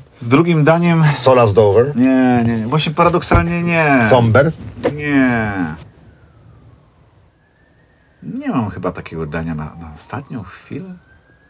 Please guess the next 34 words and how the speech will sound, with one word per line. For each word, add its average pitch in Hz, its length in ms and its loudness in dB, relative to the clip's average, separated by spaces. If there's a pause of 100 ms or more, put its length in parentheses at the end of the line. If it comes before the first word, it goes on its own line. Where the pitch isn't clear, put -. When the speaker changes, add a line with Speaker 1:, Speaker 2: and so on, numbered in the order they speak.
(840)
Speaker 1:
Kuźwa, - 200 -12
ale 87 80 -8
takiej 107 240 -6
niestrawności 123 680 -2
nie 87 140 -4
było, 78 280 -6
nie? 101 300 -6
Smażone 110 560 -6
nie. 85 300 -4 (960)
Speaker 2:
Wiesz 131 140 -6
co, 170 120 -4
no 170 80 -4
powieszą 165 460 0
cię 104 160 4 (140)
albo, 95 200 0
nie 120 140 0
wiem, 87 300 0
no 85 60 -2
nie 85 160 0
wiem, 82 180 -2
posadzą 85 260 0
na 90 100 2
krześle 107 300 2
elektrycznym, 90 500 0
no 107 80 -2
nie 135 60 0
ma 143 80 2
problemu. 160 340 0
Nie 113 200 2
będziesz 147 200 0
się 156 120 -4
tym 151 100 -2
musiał 160 220 0
martwić. 87 520 -2